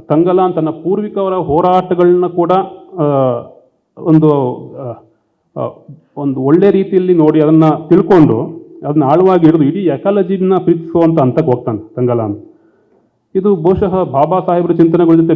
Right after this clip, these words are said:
ಬೆಲ್ ಹುಕ್ಸ್ ಚಿಂತನೆಗಳು ಎಲ್ಲೋ ಸಿನಿಮಾದಲ್ಲಿ ಮೇಳೈಸಿದ್ದೇನೋ ಅಂತ ಅನ್ಸುತ್ತೆ ನನ್ಗೆ. ಇದೇ ರೀತಿ ಒಂದು ಲವ್ ಎಥಿಕ್‌ನ ಪ್ರಪೋಸ್ ಮಾಡಿದ್ದಂತ ಇನ್ನೊಂದು ಕೃತಿ ಇತ್ತೀಚೆಗೆ ನಮ್ಮ ಕೆ ಪಿ ಲಕ್ಷ್ಮಣ್ ಅವರು ಮಾಡಿದ್ದ ಬಾಬ್ ಮಾರ್ಲಿ from ಕೋಡಿಯಲ್ಲಿ. ಇದರಲ್ಲಿ, ಆ,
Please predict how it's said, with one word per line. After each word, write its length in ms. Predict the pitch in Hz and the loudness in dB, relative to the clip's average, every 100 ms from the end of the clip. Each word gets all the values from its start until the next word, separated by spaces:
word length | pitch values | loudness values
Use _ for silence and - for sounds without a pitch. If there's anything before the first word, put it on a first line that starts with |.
| 113 | 0
ಬೆಲ್ 160 | 151 | 2
ಹುಕ್ಸ್ 180 | 196 - | 0 0
ಚಿಂತನೆಗಳು 420 | 175 165 180 175 | -4 0 0 2
ಎಲ್ಲೋ 160 | 156 165 | 2 0
ಸಿನಿಮಾದಲ್ಲಿ 460 | 160 156 151 151 | 0 0 2 2
ಮೇಳೈಸಿದ್ದೇನೋ 560 | 131 139 139 131 120 127 | 4 4 4 2 0 -2
ಅಂತ 120 | 127 | -2
ಅನ್ಸುತ್ತೆ 320 | 117 104 - - _ _ _ _ _ _ _ _ _ _ - | -4 -8 -12 -14 _ _ _ _ _ _ _ _ _ _ -8
ನನ್ಗೆ. 160 | 190 | -4
ಇದೇ 160 | 175 233 | 2 2
ರೀತಿ 280 | 220 - 208 | 2 -2 2
ಒಂದು 280 | 180 180 170 | 2 4 4
ಲವ್ 280 | 160 175 | 4 4
ಎಥಿಕ್‌ನ 400 | 180 165 165 185 185 180 - - _ _ - | 2 0 -6 -4 -4 -4 -10 -20 _ _ -10
ಪ್ರಪೋಸ್ 320 | 143 190 185 | -4 -2 0
ಮಾಡಿದ್ದಂತ 460 | 180 175 165 170 | 0 0 0 0
ಇನ್ನೊಂದು 320 | 165 170 170 160 | 2 4 4 2
ಕೃತಿ 540 | 160 170 202 - - | 0 -2 -4 -6 -12
ಇತ್ತೀಚೆಗೆ 600 | 165 175 165 165 170 175 | -2 0 0 0 -2 -2
ನಮ್ಮ 160 | 160 143 | -4 -6
ಕೆ 160 | 135 160 | -6 -4
ಪಿ 120 | 185 | 0
ಲಕ್ಷ್ಮಣ್ 440 | 160 160 165 160 | -2 0 2 4
ಅವರು 180 | 156 151 | 6 4
ಮಾಡಿದ್ದ 320 | 147 139 123 | 2 0 0
ಬಾಬ್ 340 | 147 117 143 147 | -2 0 0 2
ಮಾರ್ಲಿ 240 | 139 139 | 2 0
from 200 | 131 135 | -2 -4
ಕೋಡಿಯಲ್ಲಿ. 440 | - 120 117 110 - | -2 -2 -2 -4 -6
ಇದರಲ್ಲಿ, 800 | 185 202 202 208 196 165 - - | -4 -2 0 0 0 -2 -4 -10
ಆ, 100 | 180 | -4